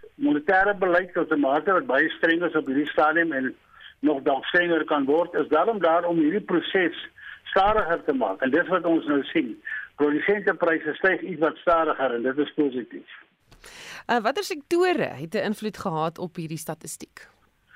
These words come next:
Speaker 1: Wel, ek dink vir ons nou maar almal klaar. Ek meen, eh, interessant net, eh,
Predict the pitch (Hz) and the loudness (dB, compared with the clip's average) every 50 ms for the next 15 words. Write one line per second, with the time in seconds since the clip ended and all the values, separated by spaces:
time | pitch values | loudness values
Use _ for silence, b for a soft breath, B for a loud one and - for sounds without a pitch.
0 | B B B B B B B - - 220 233 233 233 226 220 214 196 180 214 202 | B B B B B B B 0 2 2 4 4 2 2 2 0 0 0 0 -2
1 | 190 180 208 190 190 208 208 202 190 202 196 196 180 190 208 196 160 - - 202 | 0 0 0 0 2 0 0 2 2 2 2 2 0 2 0 0 0 0 2 2
2 | 196 175 160 139 135 139 143 135 165 175 170 170 165 160 160 160 165 165 165 202 | 2 4 4 2 2 0 0 0 0 0 2 2 2 2 2 2 2 2 2 2
3 | 208 - - 190 185 - - 226 220 202 165 185 165 165 160 - - 156 156 151 | 0 0 0 -2 -2 0 2 0 0 0 0 0 0 0 0 0 0 2 2 2
4 | 151 147 | 2 0